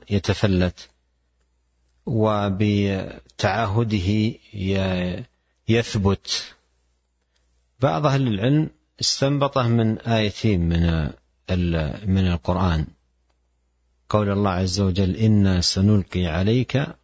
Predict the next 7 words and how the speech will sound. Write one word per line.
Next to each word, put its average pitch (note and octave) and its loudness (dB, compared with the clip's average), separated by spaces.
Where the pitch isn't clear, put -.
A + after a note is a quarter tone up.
قولا G#2+ 2
ثقيلا"، D#2 -4
مع A2 0
قوله: C#3+ 0
"ولقد G#2+ 2
يسرنا F2+ 0
القرآن"، D2 -6